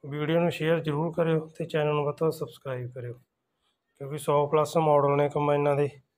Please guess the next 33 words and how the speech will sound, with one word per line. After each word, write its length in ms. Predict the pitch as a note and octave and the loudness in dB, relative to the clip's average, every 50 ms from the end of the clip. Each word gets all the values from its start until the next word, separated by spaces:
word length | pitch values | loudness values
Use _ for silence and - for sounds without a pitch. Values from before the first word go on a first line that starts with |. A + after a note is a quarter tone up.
| _ _ _ _ _ _ _ _ _ _ _ _ _ | _ _ _ _ _ _ _ _ _ _ _ _ _
ਤੇ 100 | - D3+ | -6 -6
ਸਾਰੇ 360 | C#3+ - - C#3+ C#3 D3 D#3+ E3 | -4 -2 0 2 2 4 4 2
ਮਾਡਲਾਂ 400 | D#3+ D#3 D3+ D3+ C#3+ C#3+ D3 D3 | 4 4 2 2 2 2 2 0
ਦੀ 100 | C#3+ C#3+ | 0 0
ਵੀਡੀਓ 360 | C3+ C#3 C#3+ C#3 C#3+ D#3 D#3+ D3+ - - _ _ _ _ _ _ _ _ _ _ _ _ _ _ _ - | -2 -2 -4 -2 -2 -2 -2 -4 -6 -10 _ _ _ _ _ _ _ _ _ _ _ _ _ _ _ -8
ਆਪਾਂ 260 | D#3+ D3 - D#3 C#3+ | -6 -2 -2 -2 0
ਤੁਹਾਡੇ 280 | - E3 D#3 C#3 D3 | 0 0 0 0 0
ਤੱਕ 220 | C#3+ - D3+ C#3+ - | 0 0 -2 -2 -4
ਪਹੁੰਚਾਉਣ 500 | - - C#3+ C#3 C#3 - D3 C#3+ C#3+ C#3+ | -4 -4 -4 -2 0 0 0 2 2 0
ਦੀ 100 | C#3+ C#3 | -2 -4
ਕੋਸ਼ਿਸ਼ 400 | C#3 D3 C#3 B2 B2 B2 A2+ - | -4 -4 -4 -4 -6 -8 -10 -8
ਕਰਾਂਗੇ। 300 | - B2 A#2+ A#2+ A#2 A2+ - _ _ _ _ _ _ _ _ _ _ _ _ _ - | -8 -6 -6 -6 -6 -8 -10 _ _ _ _ _ _ _ _ _ _ _ _ _ -14
ਕਿਸੇ 200 | D3 C3 D#3 D3+ | -6 -2 -2 0
ਵੀਰ 240 | C#3+ D3 D3 D3 C#3+ | 2 2 2 2 2
ਨੇ 100 | D3 D3 | 2 2
ਆਰਡਰ 320 | D3 C#3+ C3 C3+ C#3 D3 | 2 0 0 -2 -2 0
ਕਰਨਾ, 320 | C3+ D3+ D3+ D3 D3+ D#3 D#3+ | 2 2 2 2 0 0 -2
ਉਣਾਨਵੇਂ 760 | D3+ - - - _ _ - C#3+ C#3+ C#3+ C#3+ D3 D3 D3 | -4 -6 -10 -20 _ _ -4 -2 0 0 0 0 0 0
ਛੇ 160 | B2+ D3+ D3+ C3+ | 0 0 0 0
ਸੌ 120 | C#3+ C#3+ | 0 -2
ਤਰਾਸੀ 440 | C#3 D3 C#3+ C#3 C3+ - - F3 E3+ | -2 0 0 0 -2 -2 -4 -4 -4
ਅਠਾਨਵੇਂ 1000 | E3 - _ _ _ _ _ _ _ _ _ - - D3+ D3 D3+ D3 D3+ D3+ D3 | -4 -6 _ _ _ _ _ _ _ _ _ -4 -2 0 0 2 2 2 2 0
ਅੱਠ 80 | C#3 | 0
ਸੌ 160 | C3 - - D3 | -2 -2 -2 0
ਇੱਕੀ, 360 | C#3 C#3 C#3 C#3 - B2 A#2 - _ _ _ _ - | 0 -2 -2 -6 -8 -8 -8 -10 _ _ _ _ -10
ਏਟ 280 | D3 C#3+ D3 D3+ D3 D3 | -4 0 0 0 0 0
ਨਾਈਨ 340 | D3 C#3+ C#3+ C#3+ D3+ D#3+ D#3+ D3+ - _ _ | 0 0 2 2 2 0 -2 -4 -8 _ _
ਸਿਕਸ 400 | - - - C#3+ C#3 - - - | -10 -6 -6 -6 -6 -6 -2 -2
ਏਟ 120 | D#3 D3+ D3 | 0 2 2
ਥ੍ਰੀ 260 | C3+ C#3+ C#3+ D#3 F3 - - _ _ _ _ _ _ _ _ _ _ _ _ _ _ - | 2 2 2 0 -2 -4 -8 _ _ _ _ _ _ _ _ _ _ _ _ _ _ -4
ਨਾਈਨ 360 | C#3+ C#3 C3+ C#3 C#3+ D3 C#3+ | -2 0 0 0 0 0 2
ਡਬਲ 280 | D3 D3 C#3 C#3 C#3+ D3 | 2 2 2 2 2 2
ਏਟ 180 | D3+ D3+ D#3 | 2 2 0